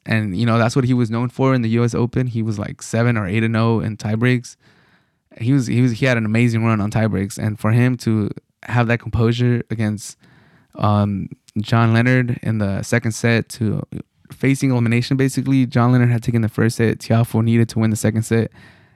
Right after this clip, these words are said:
and he put on a masterpiece, seven to one in the tiebreak in the second set to force a third set. That was crazy. And then he, he faced, uh, a match point,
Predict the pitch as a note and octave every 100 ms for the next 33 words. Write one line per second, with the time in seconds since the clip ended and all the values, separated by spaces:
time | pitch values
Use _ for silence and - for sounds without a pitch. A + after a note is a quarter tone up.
0 | - A2+ A2 C3 A#2+ A2 G#2+ A2 A#2 A2+
1 | B2 A2+ - A2+ A#2+ G#2 A2 A2 A2+ G#2+
2 | G#2+ G2+ - A2 A2+ A2 G#2 G#2 G#2+ G#2+
3 | A2 A2+ G#2+ A2 - G#2+ A#2 A#2+ A2 A2+
4 | G#2+ - A#2 G2 - - _ _ _ _
5 | - A#2+ G2+ - A2 G2+ G2+ A2+ A#2+ A#2+
6 | B2 A#2 - A#2 - B2 B2 - - G#2+
7 | G2+ G2+ - A2 A2 G#2+ - A#2 B2